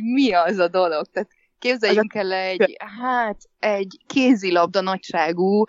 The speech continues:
Speaker 1: padlizsánra emlékeztető, állagában, színében emlékeztető növényt,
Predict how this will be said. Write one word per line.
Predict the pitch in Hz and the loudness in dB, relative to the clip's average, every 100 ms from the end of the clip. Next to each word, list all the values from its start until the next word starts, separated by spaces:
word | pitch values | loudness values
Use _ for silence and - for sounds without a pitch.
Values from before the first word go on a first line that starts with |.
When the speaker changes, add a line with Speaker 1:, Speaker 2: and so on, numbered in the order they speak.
| - - _ | -4 -20 _
Speaker 1:
padlizsánra | 226 220 214 214 185 180 180 180 139 | 0 2 0 -2 -2 -4 -2 -2 0
emlékeztető, | 190 185 170 175 - 175 - 180 170 160 | -2 -6 -8 -10 -8 -8 -6 -4 -2 -2
állagában, | 196 202 196 196 190 190 180 175 175 | 0 0 2 0 0 0 -2 0 -2
színében | 180 202 190 180 180 185 | -2 -8 -8 -6 -4 -2
emlékeztető | 220 180 - 190 - 185 175 151 - | 0 0 -2 -6 -4 -6 -4 -4 -4
növényt, | 214 202 185 151 233 | -2 0 0 -4 -6